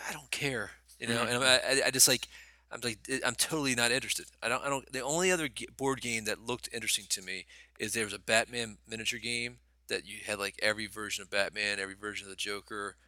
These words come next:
Speaker 1: every Batman character. You had thugs, and it was a, the game had to do with light and stuff. So there was, like, street lights and scenery that you'd build. And I was like, "I could get into that. I
Speaker 2: Mm-hmm,
Speaker 1: could, I could,
Speaker 2: mm-hmm.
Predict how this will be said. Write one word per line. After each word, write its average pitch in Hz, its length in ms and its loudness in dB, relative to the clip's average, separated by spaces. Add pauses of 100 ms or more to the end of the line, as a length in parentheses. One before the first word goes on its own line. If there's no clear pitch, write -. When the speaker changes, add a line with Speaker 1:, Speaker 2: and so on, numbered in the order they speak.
(180)
Speaker 1:
every 104 260 -2
Batman 101 420 -2
character. 101 400 -2
You 104 80 -6
had 98 100 -6
thugs, 101 480 -4
and 101 80 -12
it 101 40 -12
was 95 120 -16
a, 92 80 -12 (480)
the 113 120 -4
game 117 240 0
had 117 100 2
to 104 40 -8
do 117 120 -4
with 95 100 -10
light 101 520 4 (140)
and - 80 -20
stuff. 113 260 2
So 110 100 -2
there 104 80 -4
was, 95 80 -8
like, 95 180 -12
street - 340 -2
lights 104 280 2
and 95 100 0
scenery 101 400 2
that 98 160 -6
you'd 98 140 -16
build. 101 360 -6 (280)
And 113 80 2
I 117 40 4
was 113 60 2
like, 110 160 -8
"I - 40 -6
could 143 120 -8
get 127 140 -6
into 104 160 -8
that. - 220 -10 (120)
I 127 40 -6
Speaker 2:
Mm-hmm, 110 140 2
Speaker 1:
could, 107 140 -2
I 135 60 2
could, 120 140 2
Speaker 2:
mm-hmm. 117 60 -8